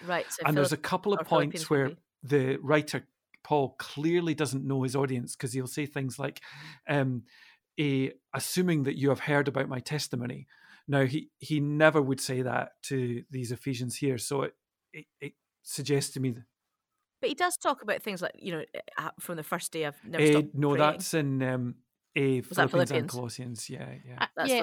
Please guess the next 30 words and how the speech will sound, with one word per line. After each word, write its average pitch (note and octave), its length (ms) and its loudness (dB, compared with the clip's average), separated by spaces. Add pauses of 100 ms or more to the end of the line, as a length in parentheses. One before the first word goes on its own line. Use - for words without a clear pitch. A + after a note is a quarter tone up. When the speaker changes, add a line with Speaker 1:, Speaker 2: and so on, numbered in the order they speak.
(120)
Speaker 1:
Philippians. - 80 -2
Speaker 3:
think D4 280 -2
it C4 80 0
Speaker 1:
My D#3 100 -2
Speaker 3:
f-, D#3 80 -8
Speaker 1:
apologies. D3 220 -4
Speaker 3:
there's G#3 180 -2
lots A3 440 0
Speaker 1:
Yeah. C4+ 40 -6
Speaker 3:
of G#3+ 60 -8 (140)
bits - 280 -2
in F#3 80 -2
it D#3+ 140 -8
that, E3+ 140 -6 (100)
that F3+ 140 -2
resonate F3 560 -4
with D#3+ 160 -8
lots F3 320 -2
of F3+ 120 -6
different F#3 380 -4
epistles. - 580 -10 (240)
I, - 160 2
that's, F3+ 200 0
was, F#3 160 -4
was F3+ 160 0
my D#3+ 180 2
feeling. E3+ 440 -4
It, C#3+ 160 -6
it, F3+ 200 -8
it - 180 -12